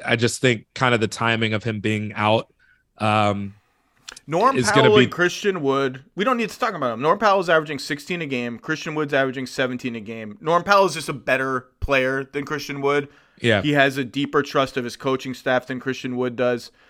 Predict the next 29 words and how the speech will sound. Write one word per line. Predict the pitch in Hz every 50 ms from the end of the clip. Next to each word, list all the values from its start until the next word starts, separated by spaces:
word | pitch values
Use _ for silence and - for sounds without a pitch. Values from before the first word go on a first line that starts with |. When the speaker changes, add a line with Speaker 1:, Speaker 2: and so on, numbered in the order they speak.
| _ _ _
Speaker 2:
He's | - 131
shooting | - - 160 151 147 143 123
forty | - 139 143 147 147 139
percent | 143 131 - 151 139 135
on | 127 127 120
threes. | - 123 123 123 123 120 - _ _ _
He's | - 139 139
missed | 156 147 147 -
sixteen | - 190 190 - - 196 196 185 170
games | 143 143 143 143 135
and | 143 139 123
counting, | - 135 123 123 123 120
or | 120
now | 123 127 131
I | 127
think | 120 - 139 -
it's | 127 -
up | 120 -
to | -
seventeen | - - 139 131 127 127 123 123 120
games | 113 120 117 117 107 113
and | 113 -
counting. | 131 113 113 120 110 107 107 101 - _ _ _ _ _ _ _ _ _ _ _ _ -
And | 175 180 160 135
just, | 135 185 247 262 - - - - - - - - - - _ _ _ _ _ _ _ _ _ _ _ _ _ _ _ _ _ - - -
I | - 226
don't | 220 196 180
know, | 175 165 156
man. | 147 139 135 139 139 131 127 123